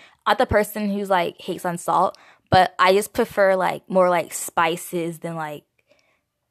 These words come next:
salt, you know? Like, salt does add flavor, but I don't use that much of it.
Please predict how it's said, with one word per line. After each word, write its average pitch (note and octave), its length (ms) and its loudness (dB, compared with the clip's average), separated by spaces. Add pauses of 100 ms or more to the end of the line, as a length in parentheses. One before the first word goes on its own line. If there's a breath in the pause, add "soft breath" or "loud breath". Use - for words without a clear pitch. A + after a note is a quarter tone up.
(380)
salt, - 500 -2
you E3 80 -10
know? D#3+ 160 -4
Like, E3 160 -4
salt G3+ 280 2
does G3 180 4
add F3+ 200 2
flavor, F#3 220 -6
but D#3+ 120 -4
I D#3+ 40 0
don't E3 160 -2
use E3 160 -10
that D3+ 200 -6
much D3+ 420 -10
of - 140 -8
it. - 260 -10